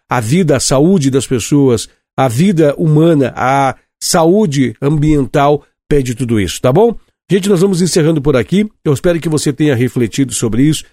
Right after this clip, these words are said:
Eu não falei, ah, praticamente não consegui falar nada do que nós temos que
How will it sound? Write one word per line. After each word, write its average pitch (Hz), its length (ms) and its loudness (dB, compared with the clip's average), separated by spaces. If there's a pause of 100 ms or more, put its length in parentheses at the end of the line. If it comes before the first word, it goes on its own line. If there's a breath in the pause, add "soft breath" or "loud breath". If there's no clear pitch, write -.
(160 soft breath)
Eu 160 80 0
não 185 120 2
falei, 165 800 0
ah, 139 280 2
praticamente 160 540 -4
não 185 100 -2
consegui 156 300 -8
falar 165 260 -2
nada 135 380 -2
do 107 100 -8
que 101 120 -8
nós 117 180 -2
temos 123 240 -2
que 131 140 0